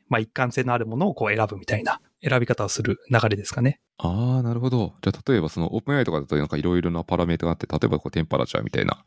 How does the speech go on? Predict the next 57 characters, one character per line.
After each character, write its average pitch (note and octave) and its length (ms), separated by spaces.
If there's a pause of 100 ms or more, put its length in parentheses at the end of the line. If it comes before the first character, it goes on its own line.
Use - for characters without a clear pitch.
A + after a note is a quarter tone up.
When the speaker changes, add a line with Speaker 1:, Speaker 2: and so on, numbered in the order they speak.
(140)
Speaker 2:
略 - 260
す - 60
と F2 80
温 F2+ 80
度 E2+ 80
に C#2+ 60
な C#2 60
っ - 20
ち - 80
ゃ - 20
う D#2 40
ん - 20
で - 40
す - 60
け - 60
ど、 D2+ 180 (300)
と - 100
か - 80
を F2 100
少 - 160
し、 - 440
あ E2+ 80
の、 D2+ 160
緩 D#2+ 200
め E2+ 120
に E2 80
設 - 260
定 E2+ 160
し - 120
た E2+ 100
上 E2 180
で、 F#2 300 (240)
ま G2+ 180
あ、 - 20
例 F2 60
え F#2+ 60
ば D#2+ 40
三 F2 200
プ E2 100
ロ E2 80
ン D#2 60
プ - 80
ト - 80
を - 40
作 - 200
成 C#2+ 120
し - 60
て - 80
み - 80
て、 E2 280
上 F2 240
位 D2+ 120
N F#2 140
件 F#2+ 120
の C#2 60
中 D#2 220
に、 D2+ 200